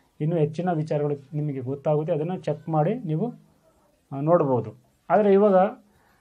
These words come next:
ಯಾರ ಜಾತಕದಲ್ಲಿ ಲಗ್ನಾಧಿಪತಿ ಸಪ್ತಮ ಸ್ಥಾನದಲ್ಲಿದ್ದರೆ ಹೇಗೆ ಅನ್ನೋದ್ರ ಬಗ್ಗೆ ತಿಳಿಸ್ಕೊಡ್ತಾ ಇದ್ದೀನಿ.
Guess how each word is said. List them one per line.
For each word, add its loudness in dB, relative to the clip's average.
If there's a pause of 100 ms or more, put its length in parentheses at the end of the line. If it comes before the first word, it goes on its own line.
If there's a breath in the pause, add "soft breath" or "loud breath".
(160)
ಯಾರ 4
ಜಾತಕದಲ್ಲಿ 4
ಲಗ್ನಾಧಿಪತಿ 2 (100)
ಸಪ್ತಮ 2
ಸ್ಥಾನದಲ್ಲಿದ್ದರೆ 0
ಹೇಗೆ 0
ಅನ್ನೋದ್ರ -2
ಬಗ್ಗೆ -4
ತಿಳಿಸ್ಕೊಡ್ತಾ -4
ಇದ್ದೀನಿ. -8